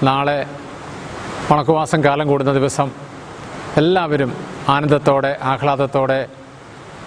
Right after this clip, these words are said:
പരിശുദ്ധ അമ്മയോട് ചേർന്ന് ഈശോയെ മഹത്വപ്പെടുത്തുന്നതിനായിട്ട് ദൈവം തന്ന അവസരം. ഒപ്പം ജൂൺ മാസത്തിലേക്ക് നമ്മൾ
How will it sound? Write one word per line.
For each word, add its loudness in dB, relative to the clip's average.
പരിശുദ്ധ 4
അമ്മയോട് 2
ചേർന്ന് 2
ഈശോയെ 2
മഹത്വപ്പെടുത്തുന്നതിനായിട്ട് 0
ദൈവം 0
തന്ന 0
അവസരം. 0
ഒപ്പം 2
ജൂൺ 6
മാസത്തിലേക്ക് 2
നമ്മൾ 2